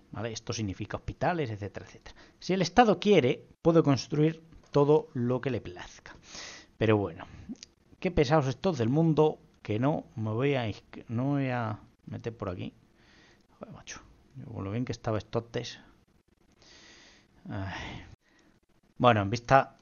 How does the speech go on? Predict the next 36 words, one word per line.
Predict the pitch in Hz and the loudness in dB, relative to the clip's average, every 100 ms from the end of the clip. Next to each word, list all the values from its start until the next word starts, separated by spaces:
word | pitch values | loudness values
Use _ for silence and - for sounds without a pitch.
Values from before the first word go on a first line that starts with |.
| - | -8
de | 117 | -8
que | 110 | -6
esto | 117 - 117 110 107 | -8 -4 -2 -2 -4
es | - - | -8 -8
súper | - 113 107 | -6 -4 -4
cansino, | 101 104 - 131 107 - _ _ _ - | -4 -4 -2 -2 -2 -4 _ _ _ -20
¿vale? | - 92 110 139 _ - - - - _ _ _ - | -20 -16 -14 -16 _ -20 -20 -20 -20 _ _ _ -12
Pues, | 95 87 85 90 - - - | -12 -12 -16 -16 -14 -14 -12
pues | - 95 | -8 -4
nada, | 101 87 - - | -4 -6 -10 -10
en | 98 95 | -10 -6
P | 101 | -4
D | 107 | -4
F | 110 131 120 | -2 -2 -2
que | |
se | 110 98 | -4 -4
puede | 110 | -2
guardar. | 104 104 107 123 143 - _ - - - - _ - | -2 0 2 2 2 -6 _ -20 -20 -20 -20 _ -10
Aquí | 104 104 107 | -8 -6 -6
la | 101 | -6
tenéis. | 98 107 131 - - - _ _ _ _ _ _ _ - | -6 -6 -6 -8 -12 -20 _ _ _ _ _ _ _ -6
Y | 135 | -4
es | 120 | -2
gracioso | 120 143 143 | 0 2 2
porque | 117 107 | 0 -2
en | 101 | -2
el | |
móvil | 98 107 135 | -2 -4 -6
sí | - | -6
que | 107 | -6
me | 98 | -4
ha | 98 | -4
dejado | 95 98 95 | -4 -4 -4
leerlo. | 98 104 120 - _ - - - | -4 -6 -8 -10 _ -20 -20 -16
Aquí | - - | -14 -12
no. | 90 - | -12 -12